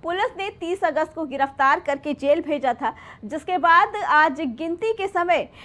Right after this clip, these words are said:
ये मामला सामने आया कि कुछ कैदियों ने जाकर बताया कि शानू अपने बैरक में अचेत पड़ा है। जब पुलिस, पुलिसकर्मी वहां मौके पर पहुंचे तो उसकी हालत गंभीर थी,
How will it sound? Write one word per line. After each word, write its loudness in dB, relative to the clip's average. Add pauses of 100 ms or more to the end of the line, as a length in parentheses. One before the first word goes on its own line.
(120)
ये -2
मामला 2
सामने -2
आया 4
कि -6
कुछ -4
कैदियों 2
ने -4
जाकर 2
बताया 4
कि -6
शानू 0
अपने -4
बैरक 2
में -6 (120)
अचेत 0
पड़ा 0
है। -10 (140)
जब 0
पुलिस, 0
पुलिसकर्मी -2
वहां -2
मौके 0
पर 0
पहुंचे -2
तो -8
उसकी -6
हालत 2
गंभीर -4
थी, -6